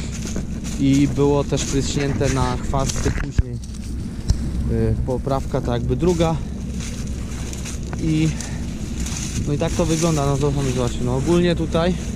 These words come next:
jest bardzo ładna nawet, jak na siew, y, i sarią i, ty, i, i naszym lemkenem, ale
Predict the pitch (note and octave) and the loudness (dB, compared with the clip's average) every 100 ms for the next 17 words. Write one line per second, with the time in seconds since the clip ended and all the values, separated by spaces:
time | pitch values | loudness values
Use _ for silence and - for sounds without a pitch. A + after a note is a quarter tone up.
0 | - - - - - - - D3+ D#3 C#3 | 0 0 -2 -4 -4 -4 -2 0 0 2
1 | C3 B2 A2+ A2+ A2+ A2 G#2 - - - | 2 2 0 0 0 0 -2 -6 -6 -4
2 | - B2 B2 C3+ C3 B2 - - - - | -2 -2 0 0 0 0 -4 -6 -6 -2
3 | - D3+ B2 B2+ B2 B2 D3+ - D3 C#3+ | 2 2 2 2 4 2 2 2 2 2
4 | C#3+ D3+ D3+ C#3 C#3 C#3 B2+ - C#3+ C3+ | 2 2 2 0 -2 0 0 2 2 2
5 | C3+ C3+ C3+ C3 - - - - - - | 2 0 0 -2 -2 -4 -4 -4 -2 -2
6 | C3 C#3 C3+ C#3+ C3+ C3+ D3 C#3 D3 F3+ | 0 2 2 2 2 2 2 2 2 2
7 | F3 - - - - - - - - - | 0 -2 -4 -4 -4 -2 -2 -2 -4 -4
8 | - - - - G2+ C#3+ D#3 D#3 | -4 -4 -4 -4 0 2 2 2